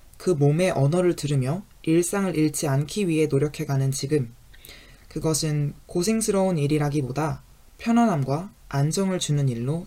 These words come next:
느껴진다. 아울러 성교육 워크숍에서 특히 나에게 도움이 된 것은 호르몬을 바라보는 새로운 관점의 제안이었다.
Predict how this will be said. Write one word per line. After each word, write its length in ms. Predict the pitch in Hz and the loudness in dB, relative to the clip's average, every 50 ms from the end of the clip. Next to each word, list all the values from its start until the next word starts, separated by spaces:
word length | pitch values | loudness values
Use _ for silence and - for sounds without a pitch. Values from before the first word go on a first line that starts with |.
| - | -8
느껴진다. 600 | - 139 - 156 147 139 135 120 113 117 110 - - - - - - - - - - - - - - - - - - - - - - - - - - - - - - - - - - - - - - - - - - | -8 -6 -4 -4 -4 -2 -4 -6 -6 -8 -12 -14 -20 -20 -20 -20 -20 -20 -20 -20 -20 -14 -12 -12 -12 -14 -16 -20 -20 -20 -20 -20 -20 -20 -20 -20 -20 -20 -20 -20 -20 -20 -20 -20 -20 -20 -20 -20 -20 -20 -20 -20 -8
아울러 640 | - 160 160 175 190 185 175 170 170 165 147 - - - - | -2 0 2 2 2 2 2 2 2 0 -2 -6 -10 -16 -14
성교육 560 | - - 226 233 240 226 233 240 226 - 151 | -8 -2 0 0 2 4 4 4 4 4 2
워크숍에서 800 | 139 139 - - - 160 147 143 139 139 139 147 139 - - - - - - | 0 0 -2 -6 -6 -4 -2 -2 -2 -2 0 -2 -2 -4 -6 -10 -18 -12 -8
특히 400 | - 240 - - - - 233 208 | -8 -8 -8 -8 -6 -2 0 0
나에게 340 | 156 135 135 135 139 143 | 2 2 2 2 2 0
도움이 320 | 139 135 139 139 139 139 139 | 0 0 0 2 2 2 0
된 160 | 135 120 120 | 0 -4 -6
것은 400 | 120 117 117 - 185 165 127 117 - - - - - - - - - - - - | -6 -6 -4 -4 -2 -2 -4 -6 -8 -16 -20 -20 -20 -20 -20 -20 -20 -4 2 4
호르몬을 500 | 233 240 247 233 233 220 202 208 202 151 | 6 6 6 6 6 4 4 4 2 2
바라보는 580 | 143 139 143 143 135 127 123 139 180 202 240 - - | 0 0 0 0 0 0 0 0 -2 -2 -4 -6 -12
새로운 480 | - - 254 247 247 247 247 240 233 | -8 -4 -2 0 2 2 2 2 0
관점의 540 | 226 - 139 131 123 120 - 131 127 135 143 | 0 0 0 -2 -2 -2 -2 -2 0 -2 -2
제안이었다. 680 | 139 - 139 151 147 143 131 120 120 - - 117 110 | -2 -2 -2 -2 0 0 -2 -2 -4 -8 -12 -12 -14